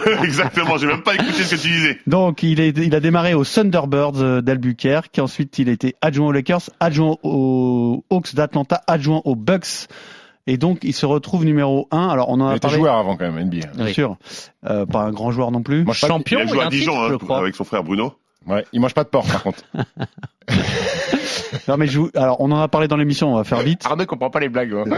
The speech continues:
Speaker 3: Il mange pas de porc,
Speaker 4: Si,
Speaker 3: Darwin
Speaker 4: si,
Speaker 3: Ham.
Speaker 4: Ham, Ham, le jambon, j'ai bien
Speaker 2: Je,
Speaker 4: compris.
Speaker 2: je voulais en
Speaker 4: Oui,
Speaker 2: dire un
Speaker 4: oui,
Speaker 2: mot
Speaker 4: oui.
Speaker 2: parce que ce mec, euh, so-,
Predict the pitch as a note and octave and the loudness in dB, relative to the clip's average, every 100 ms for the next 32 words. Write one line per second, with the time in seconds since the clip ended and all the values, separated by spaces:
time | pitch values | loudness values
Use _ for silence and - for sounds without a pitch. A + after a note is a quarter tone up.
0 | - G2+ B2+ B2 C3 B2 C#3 G2+ A2 B2 | -4 -2 0 0 -2 -2 -2 0 0 0
1 | C4 - G#3+ A3 E3+ C#3+ - F3 D3 D#3 | 2 2 2 0 0 0 0 0 0 0
2 | F3 G3+ C#3 B2+ B2 D3+ C3+ F#3 E3+ E3+ | 2 2 2 0 0 -2 0 0 2 2
3 | E3+ F3+ G#3+ A#3 E3 - D#3 D3+ D#3 C#3 | 0 0 0 0 -2 -4 -4 0 0 0
4 | C3 A#2+ A#2 A#2 A2+ A2+ A2 - B2 | 0 2 2 2 2 0 -2 -4 -8